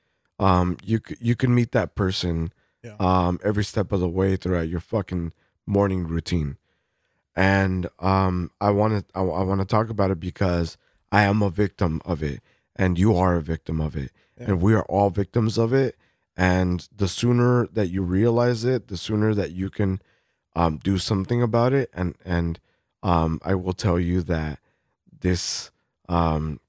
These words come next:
Speaker 1: character or this persona,
Speaker 2: Mm-hmm.
Speaker 1: um, this part of you
Speaker 2: Yeah.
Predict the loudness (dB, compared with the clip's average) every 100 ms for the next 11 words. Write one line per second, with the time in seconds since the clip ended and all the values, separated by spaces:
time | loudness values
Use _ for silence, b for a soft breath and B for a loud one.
0 | 0 4 4 2 0 0 0 0 0 0
1 | -4 -6 -4 -4 -2 0 0 0 -2 -6
2 | _ -20 -16 -16 -16 _ 0 2 2 0
3 | -2 -2 -6 _ _ 2 4 4 0 -8
4 | -8 -6 -10 -10 -14 _ _ _ -10